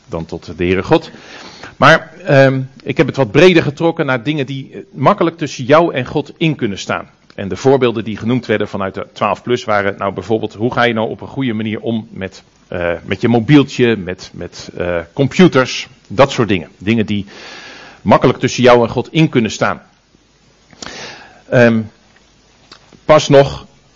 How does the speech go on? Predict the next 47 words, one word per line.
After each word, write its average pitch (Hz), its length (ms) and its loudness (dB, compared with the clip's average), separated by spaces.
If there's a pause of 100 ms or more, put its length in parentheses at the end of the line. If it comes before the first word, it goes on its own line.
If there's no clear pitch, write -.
(280)
kwam 127 200 4
ik 123 60 0
iemand 123 460 0
in 117 160 -2
mijn 127 220 2
omgeving 117 560 -2
tegen 123 340 0
die 123 140 -8
erg 147 240 -2
in 131 160 -10
paniek 156 360 -2
raakte 165 440 -4
omdat 131 380 -6
ze 113 360 -6
een, 110 260 -8
eh, 104 180 -2
mobieltje 131 720 -4
op - 160 -12
school 175 360 0
had 143 140 -2
laten 131 260 -2
liggen 127 340 -8
en 113 240 -10
bang 170 200 -6
was 131 180 -8
dat 120 180 -10
ze 123 240 -6
het - 340 -10
hele 135 340 -2
weekend 131 300 -6
geen 165 200 -8
mobieltje 160 440 -2
had. 135 360 -8
Nou, 135 140 -6
dan 107 120 -10
kan 147 160 -4
je 127 80 -6
behoorlijk 113 520 -8 (300)
van, 113 300 -6
van 101 180 -6
slag 190 360 4
raken 143 400 0
of - 260 -16
in 95 340 -12
paniek 104 340 -4
raken 147 420 0
van, 85 280 -10